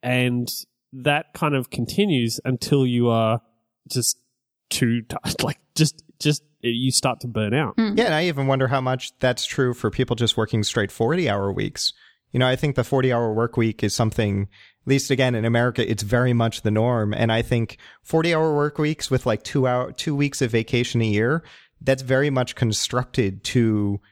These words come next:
Speaker 3: kind of wear us down in a way. Like, that culture, even when you're not talking massive overtime, like, forty is just too much. And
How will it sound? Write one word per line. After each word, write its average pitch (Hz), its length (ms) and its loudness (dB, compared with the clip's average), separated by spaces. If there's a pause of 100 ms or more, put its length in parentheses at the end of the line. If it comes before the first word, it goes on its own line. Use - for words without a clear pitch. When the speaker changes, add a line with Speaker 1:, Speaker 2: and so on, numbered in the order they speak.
(160)
Speaker 3:
kind 143 180 0
of 160 80 0
wear 139 220 2
us 135 160 -2
down 139 300 2
in 107 80 0
a 98 60 2
way. 95 280 0
Like, 107 220 0
that 127 260 0
culture, 110 640 -2 (260)
even 175 240 2
when 151 120 2
you're 135 100 2
not 147 200 0
talking 131 300 0
massive 110 320 0
overtime, 101 680 0
like, 120 240 0
forty 160 400 0
is 117 160 -2
just - 300 -4
too 147 160 0
much. 113 440 -2 (240)
And 127 280 2